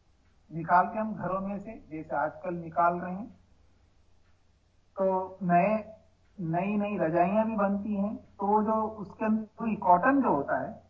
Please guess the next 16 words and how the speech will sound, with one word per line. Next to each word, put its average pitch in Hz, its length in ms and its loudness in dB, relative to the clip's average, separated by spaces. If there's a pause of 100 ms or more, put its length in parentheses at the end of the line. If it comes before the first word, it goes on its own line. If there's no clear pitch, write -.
उसको 226 280 -6
वो 226 140 4
ध्मांत 160 640 4
करते - 340 -4
हैं, - 200 -12 (680)
उसको 233 340 -6 (1040)
पहले 190 300 4 (100)
खोलते 226 640 0
हैं, 127 260 -8
उसको, - 260 -20 (560)
वो 170 80 0
इकट्ठा 190 380 4
होता 180 300 2
है, 202 60 2
उसको, 240 400 -8 (680)
अ, 143 360 -6